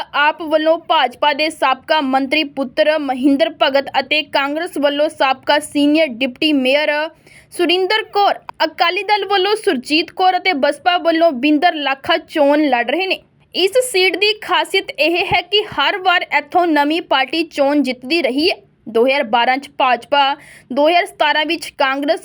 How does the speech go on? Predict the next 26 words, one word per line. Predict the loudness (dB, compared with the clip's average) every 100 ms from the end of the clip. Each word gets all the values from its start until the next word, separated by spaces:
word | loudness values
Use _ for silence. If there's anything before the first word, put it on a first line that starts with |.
| -4
ਅਤੇ | 0 0
ਦੋ | 2 4 4
ਹਜ਼ਾਰ | 2
ਬਾਈ | 0 0 0
ਵਿੱਚ | -4 -8 -4
ਆਪ | -2 0
ਨੇ | 0 -2
ਸੀਟ | -2 -4 -4
ਜਿੱਤੀ | -4 -2 -2
ਸੀ। | -4 -8 _ _ -2
ਪੰਜਾਬ | 0 0 0 2 2 0
'ਚ | -2 0
ਜਲੰਧਰ | 0 0 0 -2
ਪੱਛਮੀ | -2 -6 -4 -4 -2
ਵਿਧਾਨ | -2 0 0 0
ਸਭਾ | -2 0 0 -2
ਸੀਟ | -4 -4 -4
'ਤੇ | -2 0 0 0
ਅੱਜ | -2 -2
ਬੁੱਧਵਾਰ | -4 -4 -4 -2 0 2 0
ਨੂੰ | 0 -4
ਜ਼ਿਮਨੀ | -2 0 2 0
ਚੋਣ | -2 -2 0
ਹੋ | 0 2 2
ਰਹੀ | 2 0
ਹੈ। | -2